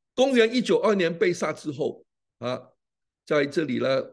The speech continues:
我们就进入到第五章了。第五章也是相当精彩了，因为他讲到的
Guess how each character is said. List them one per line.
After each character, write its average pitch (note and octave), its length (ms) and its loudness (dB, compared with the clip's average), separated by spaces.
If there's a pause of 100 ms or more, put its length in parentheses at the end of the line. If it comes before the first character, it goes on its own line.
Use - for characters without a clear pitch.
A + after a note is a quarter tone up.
我 A#2+ 160 -4
们 C3 160 -6
就 D3+ 180 -2
进 C#3+ 220 -8
入 C#3+ 100 -4
到 C#3 220 -2
第 C#3 240 -8
五 F2+ 160 -10
章 G#2 260 -10
了。 - 100 -20 (680)
第 A#3+ 100 -2
五 F3+ 160 2
章 G3+ 420 0 (840)
也 C#3 200 0
是 F#3+ 160 -6
相 F3+ 180 -2
当 E3 160 -4
精 D#3 200 -8
彩 A2+ 140 -8
了， - 280 -12 (340)
因 E3 220 -4
为 D#3+ 200 2
他 D#3 400 -4
讲 A#2+ 280 -8
到 D3+ 160 0
的 C#3+ 300 -4